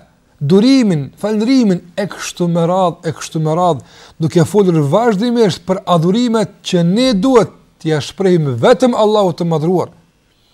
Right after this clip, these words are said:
Dhe në anën tjetër ti kuptojmë se këto janë të drejtat e tij, të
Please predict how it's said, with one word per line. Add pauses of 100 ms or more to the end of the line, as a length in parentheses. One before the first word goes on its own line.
(600)
Dhe
në
anën
tjetër
ti
kuptojmë (340)
se
këto
janë (300)
të (100)
drejtat
e
tij, (1300)
të